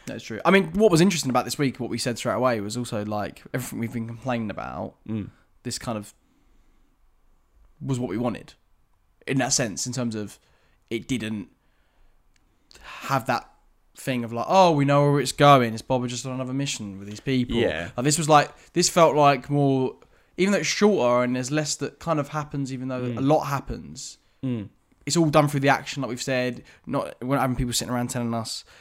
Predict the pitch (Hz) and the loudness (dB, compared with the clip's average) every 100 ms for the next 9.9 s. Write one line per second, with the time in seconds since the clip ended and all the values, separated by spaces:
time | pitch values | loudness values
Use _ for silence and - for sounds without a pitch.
0 | _ _ - 113 - - - _ _ _ | _ _ -10 -10 -6 -4 -6 _ _ _
1 | _ _ _ _ _ - 135 135 143 160 | _ _ _ _ _ -2 0 0 0 2
2 | 135 165 131 - - 120 135 143 143 139 | 4 4 4 0 -8 -6 -2 2 2 4
3 | 131 - 135 131 156 156 - 143 131 127 | 0 -2 -4 -2 0 0 2 2 0 -2
4 | - - _ 151 151 139 139 120 127 123 | -12 -20 _ 4 6 4 2 -2 2 2
5 | - 127 113 - 110 120 113 113 107 - | 0 -6 -8 -8 -8 -8 -8 -8 -10 -14
6 | _ _ _ _ _ - 120 123 117 113 | _ _ _ _ _ -6 0 0 0 -2
7 | 113 - 120 - - - 110 - _ - | -4 -4 -4 -4 -6 -8 -12 -14 _ -4
8 | - 104 69 69 - - 113 110 - - | 0 -2 -4 -10 -14 -18 -12 -10 -10 -14
9 | - _ _ _ - 101 101 92 90 | -16 _ _ _ -12 -8 -6 -6 -8